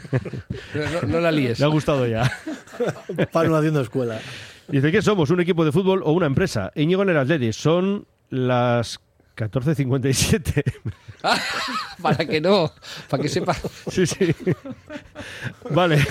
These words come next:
Speaker 1: Esto, esto va bien, va bien.
Speaker 2: Otro dice, "Íñigo a la grada ya". Em, "¿visteis el partido?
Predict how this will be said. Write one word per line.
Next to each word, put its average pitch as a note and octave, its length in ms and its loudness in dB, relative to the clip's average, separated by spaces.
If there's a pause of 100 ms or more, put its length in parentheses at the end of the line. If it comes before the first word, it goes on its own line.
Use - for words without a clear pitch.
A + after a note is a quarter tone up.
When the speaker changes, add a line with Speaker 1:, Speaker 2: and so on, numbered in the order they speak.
(140)
Speaker 1:
Esto, D#3+ 340 0
esto D#3 200 -2
va D3+ 220 0
bien, G#2+ 220 -6
va A#2+ 60 -6
bien. F#3+ 180 -6 (960)
Speaker 2:
Otro E3+ 200 2
dice, F#3 280 2
"Íñigo G3 280 2
a F#3+ 40 4
la E3 80 4
grada D#3+ 300 2
ya". F3 260 2 (880)
Em, C#3+ 760 2
"¿visteis F3 420 0
el F#3 100 2
partido? D#3 480 2